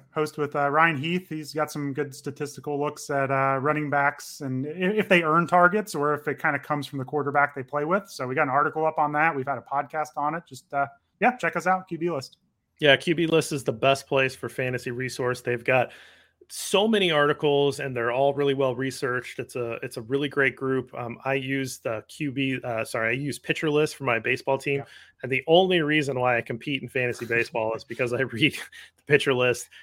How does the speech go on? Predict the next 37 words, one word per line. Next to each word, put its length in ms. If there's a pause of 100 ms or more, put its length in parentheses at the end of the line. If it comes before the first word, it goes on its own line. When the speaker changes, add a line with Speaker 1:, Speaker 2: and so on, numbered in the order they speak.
(140)
Speaker 2:
Um, 360
and 520 (140)
I, 180
I 60
think 200
it's 160
the 80
same 400
thing 260
for 120
Q 160
B 160
List. 240
There's 140
a, 140
you 180
can 300
gain 300
a 80
lot 380
of 100
insight 440 (340)
just 400
by 120
reading 400
those 220
articles 480
and 80
being 180
part 200
of 40
that. 140 (320)
And, 220 (340)
and 180
I 120
think 240
that 220